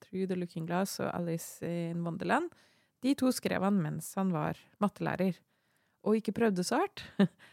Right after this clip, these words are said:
Og det var bare hobbyen hans, ikke sant? Og den første boka, som ble kjempesuksess, den ble også skrevet bare på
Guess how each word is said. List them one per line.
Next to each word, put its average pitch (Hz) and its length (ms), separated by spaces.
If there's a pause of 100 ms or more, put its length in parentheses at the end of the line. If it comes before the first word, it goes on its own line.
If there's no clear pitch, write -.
(200)
Og 240 120
det 247 100
var 214 160
bare 220 260
hobbyen 185 460
hans, - 460 (120)
ikke 220 200
sant? 294 280
Og 269 80
den 254 360 (240)
første 247 260
boka, 240 320
som 254 140
ble 214 100
kjempesuksess, 226 640
den 226 280 (440)
ble 190 200
også 170 180
skrevet 160 400
bare 170 160
på 165 160